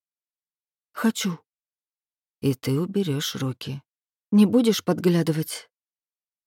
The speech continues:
«Клянусь». Я зажмуриваюсь. Чувствую какое-то движение. Убрала. Зайка держит слово, я знаю.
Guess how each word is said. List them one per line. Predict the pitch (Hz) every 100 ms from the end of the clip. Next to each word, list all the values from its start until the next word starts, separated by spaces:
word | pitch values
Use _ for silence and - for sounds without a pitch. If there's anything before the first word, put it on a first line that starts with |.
| -
«Клянусь». | 135 139 143 143 151 135 - - - _ _ _ _ _ _ _
Я | 139 151
зажмуриваюсь. | 139 143 147 143 135 143 143 - - _ _ _ _ _ _
Чувствую | - 180 - 143 143
какое-то | 151 - 160 -
движение. | - 156 147 151 139 139 135 _ _ _ _ _ _ _ _ _ -
Убрала. | 156 160 151 147 131 156 _ _ _ _ _
Зайка | - 131 180 170 170
держит | 175 208 139 127
слово, | - 135 135 131 127 143 _
я | - 180 160
знаю. | 156 180 151 143